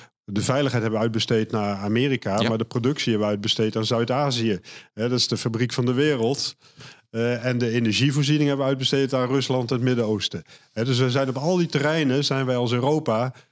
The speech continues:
Speaker 1: vreselijk afhankelijk. Hè, en als het, zolang het stabiel is, kan dat prima. En daar hebben we daar enorm van kunnen profiteren. Maar nu is er een andere situatie ontstaan.
Speaker 2: Ja, zeker
Speaker 1: Hè, en nu
Speaker 2: met,
Speaker 1: worden
Speaker 2: ja.
Speaker 1: die afhankelijkheden worden ineens kwetsbaarheden. En die kunnen tegen je worden gebruikt.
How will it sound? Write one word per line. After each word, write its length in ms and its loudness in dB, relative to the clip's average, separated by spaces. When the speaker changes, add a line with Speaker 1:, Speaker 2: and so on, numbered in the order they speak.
Speaker 1:
vreselijk 520 2
afhankelijk. 720 -2
Hè, 180 -2
en 180 0
als 120 0
het, 80 -2
zolang 220 0
het 80 0
stabiel 380 2
is, 120 2
kan 160 -4
dat 160 -2
prima. 360 2
En 80 0
daar 140 2
hebben 160 0
we 60 0
daar 100 2
enorm 380 2
van 160 -2
kunnen 220 0
profiteren. 840 -2
Maar 180 -2
nu 100 2
is 100 2
er 60 2
een 60 0
andere 260 -2
situatie 580 -2
ontstaan. 440 -6
Speaker 2:
Ja, 300 -6
zeker 260 0
Speaker 1:
Hè, 60 0
en 80 2
nu 60 4
Speaker 2:
met, 100 4
Speaker 1:
worden 180 2
Speaker 2:
ja. 60 0
Speaker 1:
die 100 2
afhankelijkheden 720 0
worden 220 2
ineens 240 0
kwetsbaarheden. 680 -6
En 80 -8
die 100 -2
kunnen 220 0
tegen 320 0
je 60 0
worden 220 -2
gebruikt. 480 -8